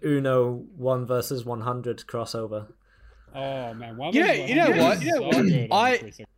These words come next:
Speaker 3: I really enjoyed when, uh, Ubisoft were doing all the Hasbro Entertainment stuff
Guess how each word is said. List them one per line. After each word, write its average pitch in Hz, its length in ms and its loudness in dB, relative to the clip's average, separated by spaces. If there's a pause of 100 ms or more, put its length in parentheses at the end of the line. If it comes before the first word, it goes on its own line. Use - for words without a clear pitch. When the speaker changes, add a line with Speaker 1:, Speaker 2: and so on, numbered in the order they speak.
(520)
Speaker 3:
I 175 100 2
really 254 400 2
enjoyed 160 340 4
when, 143 460 2
uh, 131 380 2
Ubisoft 131 680 -2
were 131 260 2
doing 127 340 -2
all 123 120 -2
the 120 80 -2
Hasbro 120 400 -2
Entertainment 123 480 -6
stuff - 400 -14